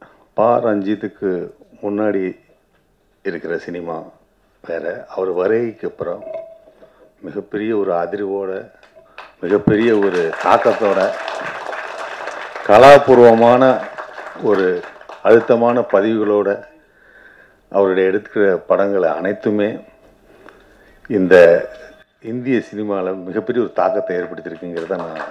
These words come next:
ஒத்துக்கணும். அது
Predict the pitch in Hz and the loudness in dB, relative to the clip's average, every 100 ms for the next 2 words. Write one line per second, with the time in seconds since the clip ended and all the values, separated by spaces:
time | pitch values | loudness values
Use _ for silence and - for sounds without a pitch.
0 | - - - - - - - 92 92 101 | -14 -16 -16 -14 -14 -12 -8 -4 -2 -2
1 | 95 92 - - - 104 - - - - | -2 -4 -12 -10 -6 -6 -6 -12 -16 -18
2 | - - - - - - - - - - | -16 -16 -16 -18 -18 -18 -20 -20 -20 -20
3 | - - _ - - _ - _ - 110 | -20 -20 _ -20 -20 _ -20 _ -4 -2
4 | 110 110 110 | 0 -2 -4